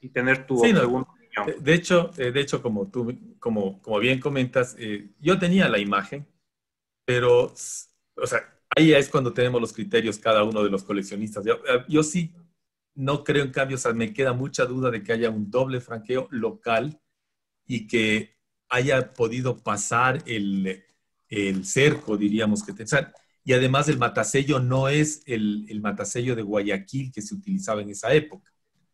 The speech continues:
Speaker 2: Por eso es que me quedaban todas las dudas de, del caso.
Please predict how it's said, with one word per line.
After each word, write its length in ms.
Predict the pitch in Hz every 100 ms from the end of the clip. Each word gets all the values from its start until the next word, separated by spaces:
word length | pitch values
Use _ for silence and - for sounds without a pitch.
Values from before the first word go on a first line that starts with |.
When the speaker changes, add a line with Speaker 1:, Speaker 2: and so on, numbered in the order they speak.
| _
Speaker 2:
Por 140 | 131
eso 120 | 143 170
es 100 | -
que 100 | 151
me 160 | 135
quedaban 480 | 131 131 139 143 139 _ _ _ _ _
todas 300 | - 151 151
las 180 | 131 117
dudas 360 | 131 135 127 113
de, 240 | 107 98
del 200 | 98 92
caso. 360 | 139 - -